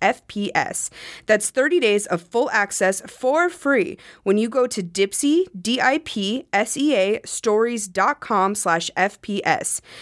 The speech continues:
That's dipseastories dot com slash F P S. This episode of Front Porch Swingers is brought to you by our friends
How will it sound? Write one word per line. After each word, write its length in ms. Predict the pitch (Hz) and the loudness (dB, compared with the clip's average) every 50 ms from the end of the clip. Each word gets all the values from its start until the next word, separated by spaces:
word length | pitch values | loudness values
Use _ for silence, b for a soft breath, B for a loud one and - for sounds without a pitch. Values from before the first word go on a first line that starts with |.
| B B | B B
That's 260 | B 170 160 - - | B 0 2 0 -2
dipseastories 1300 | 170 170 180 196 214 214 - - 285 277 285 302 302 - - 233 214 208 208 208 202 208 202 202 202 - - | -8 -4 -2 -2 -2 -2 -2 -2 0 0 0 0 -2 -2 -2 0 0 2 2 2 2 0 -2 -4 -8 -6 -2
dot 280 | 160 151 165 233 254 | 0 2 2 0 0
com 340 | - - 208 180 175 180 185 | -2 -2 0 2 2 2 0
slash 380 | 180 - - 151 147 151 - - - | -2 -2 -2 -2 -2 -2 -4 -4 -2
F 280 | 139 147 170 185 - - _ | 0 0 0 0 -4 -10 _
P 340 | - - 151 151 160 175 - - | -10 -6 -4 -2 -2 -2 -2 -2
S. 500 | - - - - - - - - - - _ _ _ _ _ _ _ _ _ _ _ _ _ _ - | -4 -6 -6 -6 -6 -6 -6 -6 -8 -10 _ _ _ _ _ _ _ _ _ _ _ _ _ _ -6
This 280 | 208 233 - 381 - - | -2 -2 0 0 0 0
episode 460 | - 277 - - - 330 320 330 330 | -2 0 0 0 2 2 2 2 2
of 100 | 285 254 | 0 0
Front 220 | - 262 226 226 220 | 0 0 -2 0 0
Porch 200 | 240 226 220 - | -2 -2 -2 0
Swingers 420 | - 254 254 269 294 302 294 - | 0 0 0 2 2 0 0 0
is 160 | - 196 185 | -2 -4 -2
brought 240 | - 202 196 202 220 | -2 0 0 0 0
to 80 | - 285 | 0 -2
you 60 | 269 | -2
by 180 | 226 233 214 202 | 0 2 2 2
our 80 | 185 | 2
friends 320 | 190 - 208 196 196 196 | 2 2 0 2 2 0